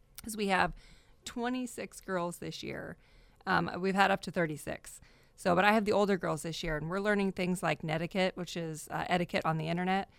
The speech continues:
protecting them from, you know, they're twelve years old, so they're headed into kind of that vital time where you learn how to use the internet. You might step into some things while you're learning along the way. We're learning about, um, babysitting skills, C P R, you know, making your own food, um,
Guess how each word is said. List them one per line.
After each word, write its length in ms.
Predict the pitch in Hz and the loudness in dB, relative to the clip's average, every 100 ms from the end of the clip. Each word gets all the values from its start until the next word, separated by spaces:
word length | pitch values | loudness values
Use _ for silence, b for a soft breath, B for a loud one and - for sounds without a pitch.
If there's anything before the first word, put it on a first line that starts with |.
| b _ | b _
protecting 460 | 190 180 175 185 180 | -2 0 -2 0 0
them 240 | 180 180 | 0 0
from, 380 | 185 180 175 175 | 2 2 2 -2
you 100 | 180 | -2
know, 100 | 170 | 0
they're 160 | 180 | 0
twelve 300 | 185 196 170 | 0 4 4
years 180 | 170 160 | 4 -2
old, 280 | 165 160 143 | -2 -2 -6
so 100 | 175 | -8
they're 140 | 165 | -4
headed 240 | 175 170 165 | -4 -4 -4
into 220 | 165 165 | -6 -8
kind 200 | - 165 | -6 -4
of 80 | 160 | -2
that 180 | 165 170 | -4 -2
vital 300 | 160 160 170 | -2 -2 -4
time 360 | 160 156 160 | -6 -4 -4
where 120 | 160 | -4
you 100 | 160 | -6
learn 220 | 160 160 160 | -4 -6 -4
how 120 | 165 | -4
to 60 | |
use 200 | 160 165 165 | -4 -6 -6
the 60 | |
internet. 280 | 165 165 170 | -4 -4 -4
You 60 | 170 | -4
might 260 | 160 - | -4 -6
step 260 | - 170 - | -4 -4 -4
into 140 | 165 160 | -6 -6
some 180 | 175 | -8
things 280 | 165 175 165 | -4 -4 -2
while 140 | 165 165 | -2 -2
you're 160 | 160 | -4
learning 440 | 170 202 226 233 233 | 4 6 8 6 2
along 320 | 190 185 165 | -2 -4 -2
the 40 | |
way. 220 | 180 247 262 b b b b b b b b | 2 2 2 b b b b b b b b
We're 140 | 214 208 | 2 6
learning 340 | 208 202 202 | 6 6 4
about, 480 | 185 170 165 160 165 | 4 6 6 4 0
um, 180 | 170 170 | -2 2
babysitting 580 | 196 214 - 220 220 | 4 4 4 4 4
skills, 440 | 208 226 214 214 208 | 4 4 4 4 0
C 180 | - 214 | -4 -4
P 180 | 214 202 | 2 4
R, 440 | 185 185 180 180 b b b b - | 6 6 4 0 b b b b -2
you 100 | 185 | 0
know, 80 | |
making 320 | 180 196 226 202 | 2 2 2 0
your 120 | 202 | 0
own 160 | 202 | -2
food, 580 | 190 202 190 185 180 180 | -4 -2 0 0 -2 -4
um, 560 | - 170 151 160 - | -6 -6 -6 -8 -12